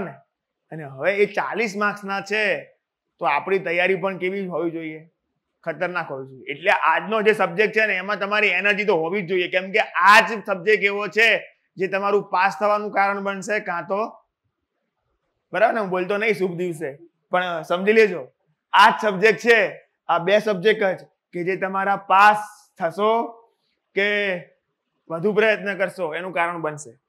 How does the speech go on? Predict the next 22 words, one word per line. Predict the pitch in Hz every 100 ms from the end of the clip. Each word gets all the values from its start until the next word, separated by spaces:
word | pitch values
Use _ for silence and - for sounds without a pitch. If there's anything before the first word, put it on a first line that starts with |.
| _
બરાબર | 165 208 226 202
ને? | 127 _ _ _ _ _ _ 151
એટલા | 160 196 190
માટે, | 170 160 180 262 - _ _ _
અને | 175 190
મજાની | 180 214 233 233
વાત | 233 226
એ | 226
છે | 202 247 - _ _ _ _ _
કે | 214 180 160
દુનિયાના | 196 214 240 254 233 208 226 262 - _ _ _ _ _ _ _ -
સૌથી | 202 208 214 208 - 262 247 175 - _ _ - -
સરળ | 185 214 247 156 - - _ _ _ _
સબ્જેક્ટનું | 196 180 170 226 226 208
લિસ્ટ | 180 175
બનાવીએ. | 160 151 139
કોનું | 185 202
લિસ્ટ | 180 185
બનાવીએ? | 196 196 208 - _ _ _ 226
સૌથી | 233 269 - 294 277
સહેલામાં | 233 214 220 208 208 165
સહેલો | 185